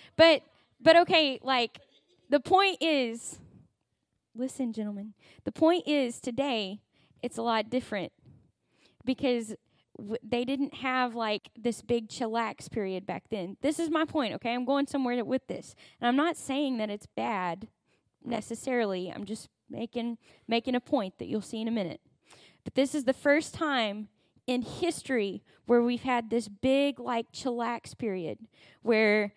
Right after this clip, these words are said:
you have a little bit of homework, barely have any responsibilities at all.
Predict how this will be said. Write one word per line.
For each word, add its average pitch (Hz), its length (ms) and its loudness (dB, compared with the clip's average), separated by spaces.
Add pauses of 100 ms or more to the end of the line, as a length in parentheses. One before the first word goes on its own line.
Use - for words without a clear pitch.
(300)
you 220 220 2
have 220 240 -2
a 240 40 0
little 247 160 2
bit 254 160 2
of 254 60 0
homework, 247 540 -2 (280)
barely 233 320 2
have 226 340 0
any 254 220 2
responsibilities 226 880 -2
at 214 80 0
all. 262 400 4